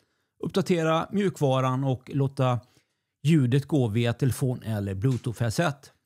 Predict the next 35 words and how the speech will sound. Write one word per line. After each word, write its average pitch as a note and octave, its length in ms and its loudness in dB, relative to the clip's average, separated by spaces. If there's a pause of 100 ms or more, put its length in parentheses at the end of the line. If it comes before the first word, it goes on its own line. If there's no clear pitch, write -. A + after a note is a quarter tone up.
(340)
Efter B2+ 220 0
att C#3 160 0
appen D3 340 2
har D3 200 4
blivit C#3 280 0
installerad D#3+ 680 0
så - 140 -6
är C3+ 40 -2
det A#2+ 40 -2
dags B2+ 300 -6
att, B2 340 -4
eh, A#2 100 -4
para A#2 260 -2
ihop C#3 200 -4
radion C#3 500 0
med C3 240 0
din C3 260 0
telefon C#3 420 -2
eller B2+ 160 -4
platta. E3 480 -4 (580)
Och, - 320 -10
eh, A#2 100 -6
första A#2 220 -6
steget A#2 300 -4
blir A#2+ 160 -2
att - 360 -8
man, A2+ 380 -2
eh, A2 220 -2 (520)
går C#3+ 180 2
till C#3 420 0
menyn F3+ 560 2
i C#3+ 420 -2
radion C#3+ 640 0 (260)
via A#2+ 500 -4 (560)
mikrofonhuvudet. C3+ 920 0